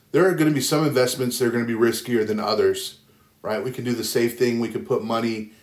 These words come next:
into an interest account. You know, like, I, I, if you have a checking account that pays one, two, or three percent,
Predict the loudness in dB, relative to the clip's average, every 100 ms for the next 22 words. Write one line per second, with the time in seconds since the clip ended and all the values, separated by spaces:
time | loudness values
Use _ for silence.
0 | _ _ -12 0 0 0 -2 -2 -4 -6
1 | -8 -2 0 0 -2 -6 -6 -6 -6 -8
2 | -10 -12 -14 -16 -16 -12 -4 0 2 2
3 | 2 0 -4 -2 -2 -4 -8 -6 -4 -4
4 | -6 -8 -14 -20 _ -4 0 0 0 2
5 | 2 2 -4 -4 -2 -2 -2